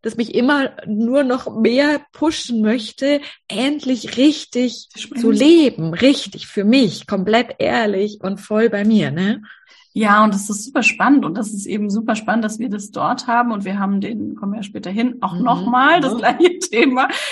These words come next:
Speaker 2: äh, in einem
Speaker 1: <laughs>
Speaker 2: anderen Shinki. Also es ist echt ein Thema und es ist ja auch eben einer der, äh, eines der sieben Siegel für die, ähm, die wir in, in Happy Hit Coach, ähm, ja, euch, mit euch durcharbeiten, weil es wirklich so ein gravierend wichtiges Thema ist.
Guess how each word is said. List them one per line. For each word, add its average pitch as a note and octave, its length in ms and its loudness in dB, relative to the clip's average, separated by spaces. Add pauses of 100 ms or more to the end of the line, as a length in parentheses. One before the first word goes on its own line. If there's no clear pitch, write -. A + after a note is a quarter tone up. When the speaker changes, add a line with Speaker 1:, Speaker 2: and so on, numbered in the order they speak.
(180)
Speaker 2:
äh, G#3+ 480 0
in A#3 60 0
einem D#4 280 0
Speaker 1:
<laughs> - 40 -6
Speaker 2:
anderen A#3+ 380 4
Shinki. - 440 -2 (320)
Also G#3+ 220 0
es B3 120 -6
ist - 140 -10
echt C#4+ 300 0
ein D#4+ 80 2
Thema E4 420 2
und E4 360 2 (280)
es B3+ 160 -4
ist C#4 140 -4
ja C4 160 4
auch B3 80 -4
eben B3 200 -4
einer A3+ 360 0
der, G#3+ 840 -4
äh, - 40 -10
eines G3 280 -6
der G#3 160 -6
sieben G3 520 -4
Siegel E3 400 -8
für - 160 -12
die, C#3+ 220 -8
ähm, - 500 -10
die G3 140 -6
wir - 80 -6
in, - 160 -8
in - 340 -8
Happy G3 220 -4
Hit G3 200 0
Coach, - 280 -8 (400)
ähm, F3+ 600 -4
ja, D#3+ 320 -2 (140)
euch, - 380 -6
mit G3 160 -4
euch - 220 -6
durcharbeiten, - 680 -4
weil F3 100 -2
es - 140 -12
wirklich - 340 -12
so G2 200 -8
ein - 180 -6
gravierend - 460 -8
wichtiges - 420 -14
Thema - 300 -10
ist. - 280 -14